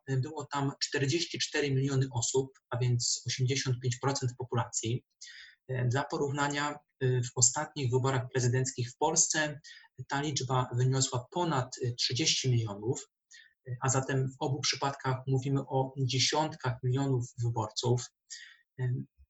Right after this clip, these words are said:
niewątpliwym sukcesem koreańskiej P K W było to, że frekwencja w wyborach wyniosła sześćdziesiąt sześć procent i okazała się wyższa o osiem punktów procentowych w stosunku do poprzednich wyborów parlamentarnych.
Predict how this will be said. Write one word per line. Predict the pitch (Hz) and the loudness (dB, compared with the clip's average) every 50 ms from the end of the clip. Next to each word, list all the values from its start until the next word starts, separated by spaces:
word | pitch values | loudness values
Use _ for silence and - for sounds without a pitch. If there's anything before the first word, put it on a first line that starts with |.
| _ _ - | _ _ -8
niewątpliwym | 143 147 151 165 165 160 156 - - 208 202 196 202 180 170 170 165 - - | -6 -4 -2 0 0 0 -2 0 2 4 4 6 4 2 2 0 -2 0 2
sukcesem | - - - - 117 - - - - 107 - - 170 147 135 127 120 120 120 | 2 2 2 0 -2 -4 -2 0 4 4 4 4 4 2 2 4 2 2 0
koreańskiej | - 147 135 135 143 180 190 - - - 143 127 | 0 0 2 4 4 4 4 4 2 2 -2 -6
P | - - 139 | -6 -6 -4
K | - 135 123 | 0 2 2
W | 117 113 117 120 135 160 165 | 4 6 6 4 4 4 0
było | 139 147 156 147 135 131 | -2 -2 0 0 0 -2
to, | - - 185 196 | -2 0 0 2
że | 170 170 160 156 151 151 156 - _ _ _ _ - - | 2 2 0 0 -2 -4 -8 -10 _ _ _ _ -12 -6
frekwencja | - 147 139 - - - - 185 190 190 - - 165 139 | -4 -4 -4 -4 -4 -2 0 2 2 2 2 2 0 0
w | 123 | 2
wyborach | 135 131 131 143 151 147 139 131 117 | 2 2 4 4 4 2 2 2 2
wyniosła | 123 131 131 139 143 - - - 139 131 127 127 131 - - - | 2 2 2 4 6 4 4 4 4 4 4 4 2 0 -6 -8
sześćdziesiąt | - - 139 131 123 165 165 - 165 147 131 - | -6 -2 0 2 2 2 2 2 0 -2 -2 0
sześć | 139 131 - | 0 0 -2
procent | - 123 120 120 - - 120 127 139 135 - - - - - - - - - | -2 -2 -2 -2 0 2 2 2 0 0 -4 -8 -12 -16 -20 -20 -20 -12 -4
i | 143 139 | -2 0
okazała | 131 127 131 139 135 151 151 147 135 | 0 0 0 -2 -2 -2 0 -2 -2
się | 123 - 147 135 123 117 | -2 0 0 2 2 4
wyższa | 139 190 196 - - - - 123 120 120 - - _ _ - | 4 6 6 6 4 4 2 0 0 -2 -4 -8 _ _ -4
o | 131 131 135 - | -4 -4 -2 -2
osiem | - 165 160 - - 147 131 | -2 -2 0 0 -2 -2 -4
punktów | - 143 135 131 - 120 - | -4 -4 -4 -2 -4 -4 -4
procentowych | - 117 120 - 123 117 120 131 123 127 127 123 - - _ - - - - _ _ _ - | -6 -6 -4 -2 -2 0 0 0 2 2 0 0 -2 -8 _ -20 -20 -20 -20 _ _ _ -4
w | - | -2
stosunku | - 139 127 - - 151 139 - 143 | 0 2 2 2 0 0 -2 0 2
do | 131 131 123 | 4 4 4
poprzednich | 127 131 127 - - 160 160 160 151 131 113 123 | 4 2 0 2 4 4 4 4 4 2 2 2
wyborów | 123 120 139 135 131 117 120 - | 2 4 4 4 4 2 2 2
parlamentarnych. | - 139 135 131 120 117 113 110 - 110 104 104 107 110 127 143 - - - | 2 2 4 4 4 2 0 0 -2 -4 -4 -4 -4 -4 -4 -4 -6 -8 -14